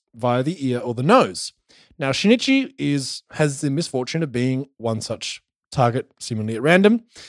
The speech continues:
So fortunately for Shinichi, he sleeps with his headphone buds in.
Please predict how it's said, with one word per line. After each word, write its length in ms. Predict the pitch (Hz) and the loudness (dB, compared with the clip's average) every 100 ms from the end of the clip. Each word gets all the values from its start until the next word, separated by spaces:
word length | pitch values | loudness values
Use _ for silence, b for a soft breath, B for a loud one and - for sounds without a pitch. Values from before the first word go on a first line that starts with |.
| B B B _ | B B B _
So 180 | - 117 | -2 0
fortunately 420 | 220 269 247 185 | 2 0 0 0
for 140 | 151 | 0
Shinichi, 540 | 135 147 214 - 107 107 _ b b b b b _ _ _ _ | -2 0 -2 -2 -8 -10 _ b b b b b _ _ _ _
he 140 | 302 | 0
sleeps 440 | - 208 180 - - | 2 2 0 0 -8
with 140 | 120 | -6
his 180 | 131 127 | -6 -8
headphone 500 | - 208 208 170 135 | -2 -2 0 -2 -2
buds 440 | 113 104 104 - - _ 226 | -4 -6 -8 -12 -14 _ -4
in. 300 | 214 92 | -2 -2